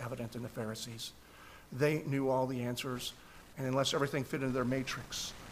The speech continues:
they weren't gonna believe it. And we need to ask ourselves whether or not we have been awed recently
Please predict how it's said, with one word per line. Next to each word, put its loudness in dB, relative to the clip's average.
they -6
weren't -2
gonna -6
believe -4
it. -16
And -4
we 4
need 2
to -2
ask 2
ourselves 6
whether 8
or 4
not 6
we 4
have 4
been 2
awed 8
recently 0